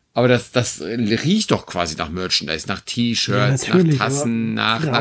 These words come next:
Speaker 2: braucht die Messe
Speaker 1: Plüschis,
Speaker 2: das?
Speaker 1: nach, ja, ist die Frage, braucht sie's?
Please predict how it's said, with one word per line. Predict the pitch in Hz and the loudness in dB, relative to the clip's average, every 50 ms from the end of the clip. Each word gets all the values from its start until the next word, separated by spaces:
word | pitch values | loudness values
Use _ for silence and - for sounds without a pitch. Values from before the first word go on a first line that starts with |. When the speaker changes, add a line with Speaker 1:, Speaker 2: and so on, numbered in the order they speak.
| 165 151 | 0 -2
Speaker 2:
braucht | - - | 0 4
die | 180 | 6
Messe | 170 160 160 151 147 - - | 6 6 6 6 4 4 4
Speaker 1:
Plüschis, | 160 156 156 151 | 2 2 2 2
Speaker 2:
das? | 147 147 156 143 | 2 2 4 4
Speaker 1:
nach, | 131 131 127 127 127 - - _ _ _ _ - - - - - _ _ _ _ _ _ _ _ _ _ _ _ _ _ - - _ _ _ _ - | 4 4 4 2 2 -2 -6 _ _ _ _ -20 -20 -20 -20 -20 _ _ _ _ _ _ _ _ _ _ _ _ _ _ -20 -20 _ _ _ _ -4
ja, | 233 196 | 0 0
ist | 185 - - | 0 0 0
die | |
Frage, | 190 - - - - 147 117 101 | -2 -4 -2 -2 0 0 0 0
braucht | 101 110 - 254 - - | -2 -4 -4 -4 -2 -4
sie's? | - - - - - | -4 -4 -4 -6 -8